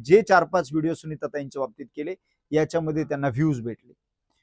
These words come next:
मग हे व्ह्यूज व्हावे म्हणून जर खालच्या स्तरावरती टीका केली जात असेल, बोललं जात असेल तर हे अत्यंत चुकीचं आहे. आजकाल अशी परिस्थिती निर्माण झाली की सोशल मीडियाच्या माध्यमातूनच कायदा आणि सुव्यवस्था हातात घेण्यात आली. कोर्टही हेच झाले,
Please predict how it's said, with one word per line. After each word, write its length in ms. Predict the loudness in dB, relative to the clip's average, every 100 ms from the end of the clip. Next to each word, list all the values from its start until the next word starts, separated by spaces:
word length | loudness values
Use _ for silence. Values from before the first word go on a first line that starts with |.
| _ 0
मग 60 |
हे 80 | 2
व्ह्यूज 400 | 4 4 2 2
व्हावे 360 | 8 8 10 6
म्हणून 360 | 4 -2 -2
जर 220 | 0 0 0
खालच्या 320 | -2 -4 -2 -6
स्तरावरती 540 | -4 -2 0 -2 -8
टीका 300 | -14 -6 -6
केली 280 | -6 -10 -8
जात 220 | -8 -8
असेल, 220 | -10 -10
बोललं 340 | -8 -6 -4 -4
जात 260 | -6 -8
असेल 240 | -10 -14 -14
तर 120 | -8
हे 40 |
अत्यंत 360 | -8 -8 -12 -12
चुकीचं 420 | -16 -20 -20 -20
आहे. 100 | _ _ _ _ _ _ _ _ 6
आजकाल 400 | 8 8 6 6
अशी 220 | 6 2
परिस्थिती 460 | 4 4 2 -8
निर्माण 300 | -4 0 2
झाली 280 | 4 2 0
की 400 | -8 _ _ -6
सोशल 420 | 4 6 8 6
मीडियाच्या 480 | 6 6 8 6 4
माध्यमातूनच 880 | 6 6 6 6 4 2 0 0 -2 _ _ _ 8
कायदा 280 | 8 10 8
आणि 160 | 6
सुव्यवस्था 440 | 4 6 6 4 2
हातात 220 | 2 0
घेण्यात 320 | 0 -4 -4
आली. 160 | -8 -10 _ _ _ _ _
कोर्टही 460 | 8 10 12 10 10
हेच 160 | 8 8
झाले, 380 | 6 6 6